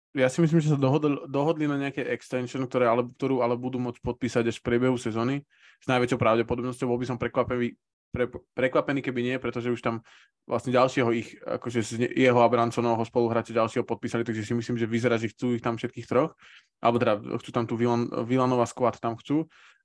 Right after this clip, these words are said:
A takže ja si myslím, že do-, dohodnú sa cez sezónu a že to bude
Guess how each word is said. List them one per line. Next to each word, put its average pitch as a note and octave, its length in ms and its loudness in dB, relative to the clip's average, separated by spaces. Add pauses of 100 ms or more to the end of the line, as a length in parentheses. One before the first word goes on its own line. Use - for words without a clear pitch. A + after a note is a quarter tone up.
(120)
A A2+ 560 2 (400)
takže C3 320 0
ja C#3 160 4
si D3+ 160 -6
myslím, D3 160 -4
že C#3+ 80 -4
do-, C#3+ 240 0
dohodnú C#3+ 320 0
sa C3 80 -2
cez D3 240 -6
sezónu D3 400 0 (400)
a A#2+ 320 2
že B2 80 -6
to C3 120 -6
bude B2 200 -6